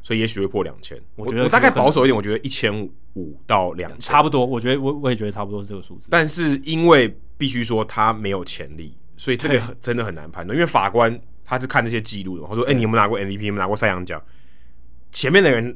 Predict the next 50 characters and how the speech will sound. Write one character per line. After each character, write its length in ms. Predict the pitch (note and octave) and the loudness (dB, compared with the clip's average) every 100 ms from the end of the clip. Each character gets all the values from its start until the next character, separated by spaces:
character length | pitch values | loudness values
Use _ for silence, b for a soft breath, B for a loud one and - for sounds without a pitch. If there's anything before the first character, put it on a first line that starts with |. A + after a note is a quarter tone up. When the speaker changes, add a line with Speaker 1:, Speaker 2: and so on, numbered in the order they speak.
| - | -8
Speaker 1:
拿 160 | A#2+ A2+ | 2 6
到 80 | B2+ | 6
这 120 | A#2+ | 6
些 80 | A#2+ | 0
东 120 | A2+ | 0
西， 120 | A2 | -2
他， 180 | A#2 A2+ | 2 2
他 160 | A2 A#2+ | 2 -2
的 80 | G#2+ | 0
价 200 | G#2+ G2 | 2 0
值 160 | E2+ | -2
多 160 | D2+ D#2 | -12 -12
少？ 120 | E2 | -12
我， 200 | C#2 F2+ - | -10 -10 -8
我 100 | G2+ | 0
大 100 | A#2 | 2
概 140 | A2 | 2
去 100 | G2+ | 0
估 240 | F#2+ F#2 D#2+ | -6 -8 -8
一 40 | |
下。 200 | D#2 C#2 - | -12 -12 -6
Speaker 2:
而 100 | F3 | 2
且 120 | G3 | 4
他 120 | E3 | 6
们 200 | F#3+ C#3+ C#3 | 6 4 0
这 140 | - | -2
些 120 | E3 F3 | 0 2
法 160 | A#2+ | 2
官 140 | A2+ C3+ | 2 2
他 80 | |
不 140 | - A#2+ | 0 -2
太 200 | D3+ B2 | 0 0
懂 240 | G#2+ F2+ | 0 -6
sabermetrics， 680 | F#2+ A#2 G#2+ G#2+ G#2+ - F2 | -6 -6 -4 -2 -4 -6 -12
Speaker 1:
是， 200 | - F2+ | -10 -10
是。 80 | - | -4
Speaker 2:
他， 120 | D3 | -4
所 180 | - F#3 | -2 0
以 40 | |
他 120 | - | 4
们 80 | F3+ | 4
都 180 | E3+ F3 | 4 2
是 80 | F3 | 0
看 160 | - | 0
比 80 | D3 | 0
较 120 | B2 | 2
传 200 | B2+ A#2 A2 | 0 -2 -2
统 120 | A#2+ | -4
的 60 | G#2 | -4
数 140 | - | -4